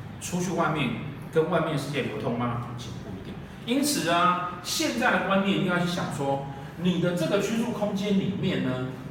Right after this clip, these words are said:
这个建筑物里面最大的那个洞，因为它才是你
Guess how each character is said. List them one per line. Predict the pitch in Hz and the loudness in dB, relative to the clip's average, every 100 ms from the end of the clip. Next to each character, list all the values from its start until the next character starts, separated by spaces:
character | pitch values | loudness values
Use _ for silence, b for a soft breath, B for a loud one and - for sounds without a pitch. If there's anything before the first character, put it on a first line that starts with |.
| - | -6
这 | 208 | -4
个 | 185 | -2
建 | 156 214 | 0 0
筑 | 147 | 0
物 | - | -2
里 | - | -2
面 | - - | -4 -4
最 | 285 202 151 | 0 0 4
大 | - - | 2 2
的 | 135 | 2
那 | 151 | 2
个 | 123 | 2
洞， | - - - - | 2 2 0 -4
因 | 190 | 0
为 | 190 | 0
它 | - 175 165 185 147 - | 4 4 6 4 0 -4
才 | 139 | -4
是 | 151 | -2
你 | 165 | -2